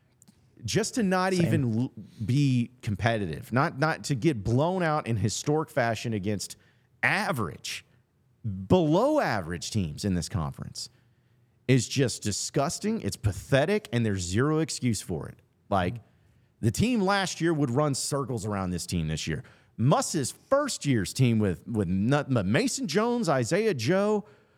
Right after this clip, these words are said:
Speaker 1: who was banged up on a bad leg, and then Jimmy Witt, they would destroy this team.
Speaker 2: Oh, yeah.
Speaker 1: And, and that's what is so mind-blowing. I would have never guessed that Muss's worst team would be this year, 'cause I thought, "Hey, it's not gonna get any worse than his first year," you know, like,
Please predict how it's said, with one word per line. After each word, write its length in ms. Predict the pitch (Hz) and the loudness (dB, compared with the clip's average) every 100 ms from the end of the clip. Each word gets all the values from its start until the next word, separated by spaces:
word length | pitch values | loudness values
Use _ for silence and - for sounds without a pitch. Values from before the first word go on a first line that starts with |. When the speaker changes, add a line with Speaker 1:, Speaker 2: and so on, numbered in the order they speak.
| _ 110 | _ 2
Speaker 1:
who 180 | 127 | 4
was 220 | 113 90 78 | 4 0 0
banged 360 | 87 180 208 | 2 2 2
up 100 | 208 | 0
on 100 | 185 | 0
a 40 | 147 | 0
bad 260 | 160 170 156 | 0 0 0
leg, 340 | 165 175 180 | 0 0 -2
and 100 | - | -2
then 160 | 92 92 | -4 -4
Jimmy 400 | 95 123 226 208 | -2 0 2 0
Witt, 420 | 143 170 104 92 | 2 2 0 -2
they 220 | 175 262 | 0 0
would 400 | 262 226 202 135 | 0 2 2 0
destroy 800 | 127 165 - - 120 123 123 117 | -2 -2 -4 -8 -4 0 2 2
this 240 | 104 98 - | 2 0 -2
team. 440 | - 90 71 - - - | -2 -2 -2 -8 -16 -2
Speaker 2:
Oh, 100 | 127 | 0
yeah. 160 | 104 87 - | 0 -4 -4
Speaker 1:
And, 160 | 127 135 | 0 2
and 200 | 147 131 | 2 2
that's 320 | 160 220 - | 2 0 -4
what 340 | 180 156 147 117 | 0 0 0 0
is 220 | 117 - | -2 -2
so 300 | - 151 151 | -2 0 0
mind-blowing. 560 | 143 135 127 113 104 - | 0 0 0 -2 -2 -4
I 220 | 131 139 | -4 -2
would 180 | 147 139 | 0 0
have 80 | 123 | 2
never 360 | 113 135 147 147 | 2 2 2 0
guessed 300 | 131 123 - | 2 0 0
that 100 | 107 | 0
Muss's 680 | 98 117 123 - 110 98 - _ _ _ _ _ - | 4 2 2 2 0 0 -6 _ _ _ _ _ 0
worst 300 | 117 135 - | 2 4 2
team 160 | 143 117 | 0 2
would 100 | 104 | 2
be 120 | 110 | 2
this 240 | 110 104 | 2 0
year, 320 | 104 92 87 82 _ _ | -2 0 -2 -6 _ _
'cause 120 | - 101 | -2 2
I 120 | 156 | 2
thought, 240 | 147 104 | 2 2
"Hey, 180 | 107 101 | 0 -2
it's 120 | 80 | -2
not 100 | 127 | -2
gonna 120 | 139 123 | -2 0
get 100 | 123 | 2
any 120 | 131 | 2
worse 200 | 131 120 | 2 0
than 80 | 123 | -2
his 100 | 117 | 0
first 300 | 135 123 - | 0 -2 0
year," 240 | 101 98 | 0 2
you 120 | 101 | 2
know, 240 | 104 101 101 | 2 0 0
like, 180 | 90 82 | -2 -4